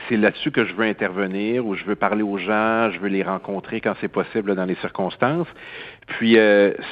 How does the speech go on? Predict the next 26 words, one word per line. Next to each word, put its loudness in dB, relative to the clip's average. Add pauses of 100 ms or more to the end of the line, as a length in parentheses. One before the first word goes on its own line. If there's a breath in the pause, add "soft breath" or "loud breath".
ça, 8
là, 8 (380)
ça 2
me, -4
ça 0
me -4
permet 4
vraiment 2 (240)
d'aider 2
davantage. 0 (180)
Alors, 2
des 2
fois, 2
c'est 2
un 0
signal 2
de, 4
de -4
détresse. -2 (400 loud breath)
Puis, -16
il 6
y 6
a 4
une -4
quête 2
de 4